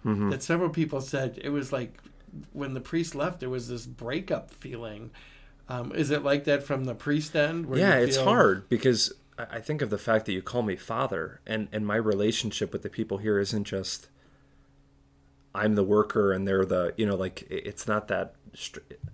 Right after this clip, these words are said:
Speaker 1: in the past year, I've journeyed with people, and I've,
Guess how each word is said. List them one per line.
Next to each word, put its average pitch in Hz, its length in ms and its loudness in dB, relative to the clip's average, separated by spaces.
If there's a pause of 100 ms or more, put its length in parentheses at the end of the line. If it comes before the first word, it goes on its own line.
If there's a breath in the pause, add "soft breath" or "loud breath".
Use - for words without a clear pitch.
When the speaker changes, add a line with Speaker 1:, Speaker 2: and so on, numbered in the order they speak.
(720 soft breath)
Speaker 1:
in 110 120 -8
the 101 80 -2
past - 400 -2
year, 110 220 2
I've 104 140 2
journeyed 113 340 0
with - 140 -2
people, 95 400 -4
and 98 140 -4
I've, - 400 -6